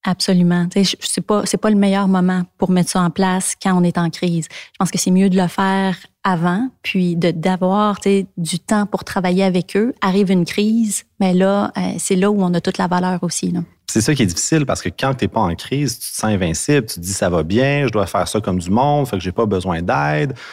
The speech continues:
Speaker 2: Le, tu deviens un peu cocky, mais au contraire, c'est, c'est de dire faut que je me prépare parce qu'il va en avoir une crise, qu'on le veuille ou qu'on le veuille pas.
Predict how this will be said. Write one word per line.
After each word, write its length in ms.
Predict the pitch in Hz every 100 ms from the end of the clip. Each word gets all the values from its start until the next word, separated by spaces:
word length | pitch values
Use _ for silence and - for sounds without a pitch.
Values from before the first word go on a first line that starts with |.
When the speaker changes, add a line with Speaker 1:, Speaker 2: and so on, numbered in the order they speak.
| - -
Speaker 2:
Le, 200 | 95 95
tu 120 | - -
deviens 180 | 98 107
un 40 |
peu 120 | 98 98
cocky, 420 | 90 82 - 151
mais 100 | 87
au 80 | 87
contraire, 460 | 92 85 123 120
c'est, 180 | - 92 -
c'est 560 | - - - - 95 - 101
de 100 | 85
dire 340 | 95 120 120 - _ _ _
faut 160 | - 98
que 80 |
je 60 | 98
me 100 | 87
prépare 420 | - 82 104 113
parce 120 | 92 -
qu'il 100 | 87
va 100 | 95
en 100 | 87
avoir 340 | 85 90 87
une 140 | 92
crise, 280 | 90 110 110
qu'on 140 | - 90
le 100 | 82
veuille 200 | 95 90
ou 40 |
qu'on 140 | 85
le 80 | 82
veuille 140 | 73 -
pas. 340 | 101 92